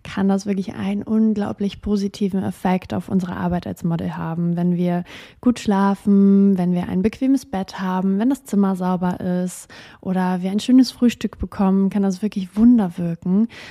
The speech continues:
ähm, damit wir gut gelaunt und auch energiegeladen ans Set kommen. Und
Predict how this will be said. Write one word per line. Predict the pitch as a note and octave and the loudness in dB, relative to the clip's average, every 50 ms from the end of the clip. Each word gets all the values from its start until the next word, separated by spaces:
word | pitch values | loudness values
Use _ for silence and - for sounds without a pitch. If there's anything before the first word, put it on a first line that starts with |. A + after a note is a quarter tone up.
| - - - _ - | -20 -20 -12 _ 0
ähm, | G3 F#3 F#3+ F#3+ F#3 F#3 F3+ F3+ | 2 4 4 4 4 4 2 2
damit | F3 F#3+ F#3 F#3 - - - | 2 2 0 0 0 -2 0
wir | G3 G#3 G3 G3 | 2 2 2 2
gut | F3+ - A#3+ A#3 - - | 2 2 2 2 2 2
gelaunt | - A3 G#3+ G3+ G3 G3+ G#3 G#3 G#3 G#3 F#3+ - | 2 4 4 6 6 6 6 6 6 6 4 0
und | - - F#3 F#3 F#3 F#3 F#3 F#3+ F#3 - - - | -4 -4 -2 0 2 2 2 2 0 -2 -4 -6
auch | F#3+ F#3 F#3 F#3 - | -4 -4 -4 -4 -2
energiegeladen | - F#3+ F#3 F#3 F#3 F#3 G3 F#3 F#3+ F3 E3 E3 E3 E3+ E3+ E3 | -2 0 0 2 2 0 0 0 0 -2 -2 -2 -2 -2 -2 0
ans | E3 E3 E3 - | 0 -2 -4 -4
Set | - - - - | -8 -10 -10 -10
kommen. | - - F3+ F3+ F3+ F3 E3+ F#3 | -10 -6 -4 -4 -2 -2 -2 -2
Und | - - F3 F3 F3+ F3+ - | 0 2 2 4 4 2 0